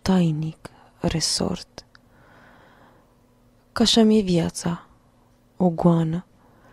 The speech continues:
și astfel durerile trec.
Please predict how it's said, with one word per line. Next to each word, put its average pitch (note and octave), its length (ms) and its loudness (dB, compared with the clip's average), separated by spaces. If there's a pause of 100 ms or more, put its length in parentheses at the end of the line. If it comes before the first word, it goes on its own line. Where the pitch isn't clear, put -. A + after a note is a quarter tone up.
(220)
și - 400 -4
astfel G3+ 680 -2 (920)
durerile F3+ 600 2
trec. - 520 -6